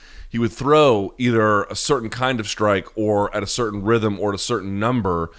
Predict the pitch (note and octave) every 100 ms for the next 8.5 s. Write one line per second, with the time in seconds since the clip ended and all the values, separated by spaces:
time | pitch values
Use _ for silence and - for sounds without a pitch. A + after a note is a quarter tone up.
0 | - - - - G#2+ C#3 C#3+ B2+ A#2 -
1 | B2 A#2 G#2+ F#2 - B2+ C3+ C3+ - C3+
2 | G#2+ D#2+ F2+ A2 G3+ G3 G#3 G3+ - G3
3 | - G#3 F#3+ G3 F#3 F#3 F3+ F#3 F3+ -
4 | G2 F#2 F2+ G#2 - C3 D3 D#3 D3+ -
5 | D#3 C3+ E2+ - - - - - - -
6 | - - A2 G#2+ G2+ F#2+ D#3 B2+ A#2+ A2
7 | B2+ C3+ A#2 G2+ G2 A2+ G#2+ A#2 A2 A2
8 | G2 F#2+ G#2+ G2+ D#2+